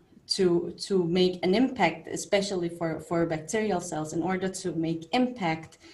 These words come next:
in the human body, which is huge compared to, to bacterial cells,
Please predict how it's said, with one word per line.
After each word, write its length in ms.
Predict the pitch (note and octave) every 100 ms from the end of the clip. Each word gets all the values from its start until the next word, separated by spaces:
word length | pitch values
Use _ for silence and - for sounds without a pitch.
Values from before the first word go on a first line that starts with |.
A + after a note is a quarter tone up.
| - -
in 180 | A3+ A3+
the 100 | A3
human 460 | - G#3+ G#3 F#3+
body, 280 | F3+ E3+ E3+
which 220 | E3+ -
is 160 | F3 -
huge 580 | - F#3+ A3+ A3+ - -
compared 480 | F3 - E3 D#3+
to, 260 | - E3 -
to 160 | - D#3
bacterial 560 | D#3 - F3 D#3+ D#3
cells, 480 | D#3 D#3+ E3+ F#3+